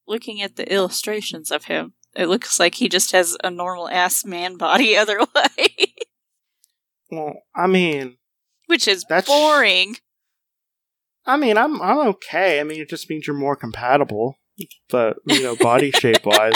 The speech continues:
Speaker 2: but still.
Speaker 1: <laughs> Still.
Speaker 2: So I got lost. Okay.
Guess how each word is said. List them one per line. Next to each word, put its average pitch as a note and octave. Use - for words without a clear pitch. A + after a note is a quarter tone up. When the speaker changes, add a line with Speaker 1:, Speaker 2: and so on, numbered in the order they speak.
Speaker 2:
but -
still. B2
Speaker 1:
<laughs> -
Still. -
Speaker 2:
So B2
I B2
got -
lost. -
Okay. B2